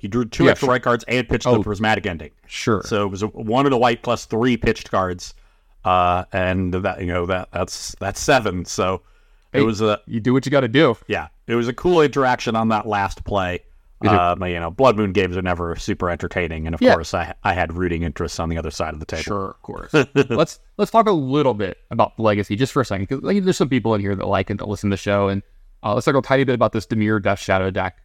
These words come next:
Speaker 2: Uh, what it's mostly doing is it's playing Death Shadow, obviously. It's playing Murktide Regent. Uh, there was a, he-, here's where the list starts to, in Orcish Bowmasters,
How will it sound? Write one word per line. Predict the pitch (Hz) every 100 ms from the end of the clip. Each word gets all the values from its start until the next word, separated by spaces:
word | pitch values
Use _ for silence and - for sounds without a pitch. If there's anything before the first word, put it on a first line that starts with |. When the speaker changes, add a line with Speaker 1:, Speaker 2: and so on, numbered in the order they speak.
| -
Speaker 2:
Uh, | 117 110 107 - _ _ _ -
what | 143
it's | 151
mostly | 170 180 214 208
doing | 143 143 139
is | 113
it's | -
playing | 147 160
Death | 135 127
Shadow, | - 107 104
obviously. | 101 101 110 110 104
It's |
playing | - 143 139
Murktide | 120 - 113
Regent. | 104 107 110 110 - - _ -
Uh, | 117 110 107
there | 104 127
was | 131 117 -
a, | 123 120 117 117 113 107 _ _
he-, | - 139
here's | 151 165
where | 196
the | 185
list | 143 143
starts | 147 131
to, | 135 117 104 -
in | 131
Orcish | 131 131 123 110
Bowmasters, | 104 92 - -